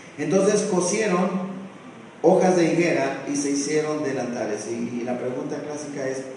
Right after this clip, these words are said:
¿cómo que no sabían que estaban desnudos? La verdad es que ellos estaban desnudos, porque la palabra así lo dice, pero ellos estaban vestidos, según el Salmo, no recuerdo qué Salmo es,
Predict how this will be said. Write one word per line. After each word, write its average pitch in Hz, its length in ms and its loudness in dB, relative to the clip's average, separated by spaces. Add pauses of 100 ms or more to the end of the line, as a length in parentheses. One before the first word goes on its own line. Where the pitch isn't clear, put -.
¿cómo 190 220 -2
que 185 100 0
no 185 100 2
sabían 175 360 0
que 170 80 -6
estaban 160 340 -2
desnudos? 156 500 -2 (760)
La 143 100 -4
verdad 180 340 2
es 190 120 2
que 175 380 -2
ellos 180 240 2
estaban 156 560 -4
desnudos, 135 840 -2 (360)
porque 113 160 -8
la 127 140 0
palabra 135 300 0
así - 180 -6
lo 135 120 -4
dice, 120 240 -4 (340)
pero 151 160 2
ellos 170 200 4
estaban 165 520 2
vestidos, 147 640 0
según 151 280 -2
el 151 140 -4
Salmo, 156 720 -2
no 147 140 -8
recuerdo 147 360 -4
qué 151 60 -4
Salmo 143 320 -4
es, 165 120 -4